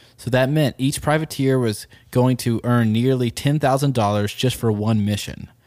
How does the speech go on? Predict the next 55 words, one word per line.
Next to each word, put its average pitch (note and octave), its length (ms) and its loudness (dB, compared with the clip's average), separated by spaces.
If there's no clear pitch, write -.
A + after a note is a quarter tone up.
On A#2 120 0
top F3+ 300 0
of C3 100 -2
that, G2+ 380 -4
if A2+ 100 -8
they C3 100 4
were A#2+ 100 4
injured C3 300 2
during A2+ 220 2
battle, B2 400 0
they A#2+ 120 0
were A#2 100 4
paid A#2+ 220 0
a A2+ 40 0
bonus. C#3+ 680 -2
For C#3 120 0
example, C3+ 500 2
if - 80 -2
a A#2 60 -4
pr-, - 120 -6
pirate C#3 280 2
was B2 120 -2
stabbed B2 320 2
in A2+ 100 2
their G#2+ 160 0
eye, C#3+ 380 0
they B2+ 120 -2
could B2 80 0
get B2 140 2
an A2+ 60 0
extra C3 300 0
hundred D3 360 2
pieces C3 320 0
of A2+ 120 0
eight. G#2+ 380 -4
If A#2 100 -6
they B2 100 4
lost B2 240 2
an A#2 80 -2
arm C#3 280 2
or C3 60 4
a A2 60 2
leg, C#3+ 400 0
they B2 140 0
would A#2+ 180 0
get C3 140 2
up C3 200 0
to C3 180 -2
extra A#2+ 380 -2
five B2+ 360 0
hundred C#3 300 -2
to A2+ 60 -8
six - 260 -4
hundred B2 260 0
pieces. - 640 -8